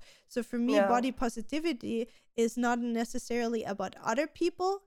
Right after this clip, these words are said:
Speaker 1: even if that sounds maybe a little bit selfish, but body positivity really became a topic for myself because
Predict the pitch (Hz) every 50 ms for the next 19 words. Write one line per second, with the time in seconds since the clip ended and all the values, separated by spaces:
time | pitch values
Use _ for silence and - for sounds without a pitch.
0 | _ _ _ _ - 247 247 254 247 240 233 - - 233 220 214 - - 233 233
1 | 233 - - 233 226 233 226 226 220 214 214 208 214 - - - - 220 202 220
2 | - - 302 311 - - - - - _ _ _ _ - 233 220 220 - _ _
3 | _ _ _ - 240 233 262 262 - 302 285 - - - - 262 254 - - 262
4 | - 247 247 233 214 220 233 240 247 247 240 233 226 220 226 - 226 226 - 262
5 | 247 233 226 220 - - 240 233 - 226 - - - - 214 208 208 208 220 -
6 | - - - 254 277 277 254 262 262 - _ - - - _ _ - 233 262 254
7 | 254